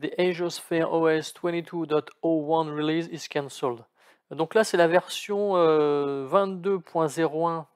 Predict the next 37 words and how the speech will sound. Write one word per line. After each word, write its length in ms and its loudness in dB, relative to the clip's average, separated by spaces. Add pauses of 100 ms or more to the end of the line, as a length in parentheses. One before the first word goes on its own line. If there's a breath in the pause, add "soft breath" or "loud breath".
de 160 -8
Azure 420 -8
Sphere, 400 -2 (720 soft breath)
euh, 220 0
que 160 -10
nous 240 -4
avions 360 0
annoncée 420 -4
il 80 -10
y 40 -4
a 60 -2
quelques 300 -6
semaines, 280 -4
qui 120 -6
est 20 0
finalement 420 2
annulée 460 2 (320 loud breath)
suite 300 -2
à 80 10
des 760 0
problèmes 640 2
de 140 -8
connexion 800 -4
réseau. 500 -4 (600)
Donc 200 -10
il 80 -6
faudra, 560 4
euh, 280 -2
patienter 800 -2
jusqu'à 380 -4
la 140 4
prochaine 540 -4
version, 540 -4
à 440 -20
savoir 360 2
la 120 0
vingt-deux 680 -6